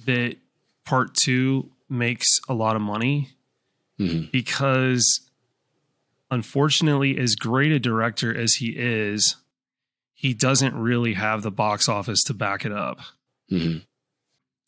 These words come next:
Speaker 1: I mean, Sicario did well. I think Arrival did well 'cause the budget wasn't massive. But Blade Runner twenty forty-nine,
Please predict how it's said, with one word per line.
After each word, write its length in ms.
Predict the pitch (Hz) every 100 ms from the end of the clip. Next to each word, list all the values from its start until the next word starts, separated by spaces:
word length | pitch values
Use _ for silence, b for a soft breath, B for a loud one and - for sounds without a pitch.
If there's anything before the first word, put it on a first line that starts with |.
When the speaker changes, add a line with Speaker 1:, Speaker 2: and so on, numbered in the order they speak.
| 139
Speaker 1:
I 40 |
mean, 120 | 127
Sicario 540 | 120 - 151 165 156 123
did 180 | 120
well. 420 | 104 104 101 104 -
I 460 | - - - _ -
think 120 | 165
Arrival 400 | 117 117 113 113
did 180 | 117 110
well 160 | 113
'cause 180 | - 107
the 80 | 107
budget 380 | 107 107 113 123
wasn't 440 | 107 104 104 104 _ _ _ _ -
massive. 600 | 104 101 - 110 104 - _ _ _ _ _ _ _ _ _ _ -
But 120 | 107
Blade 220 | 135 143
Runner 200 | 131 117
twenty 220 | - 117
forty-nine, 720 | 110 117 110 107 101 101 101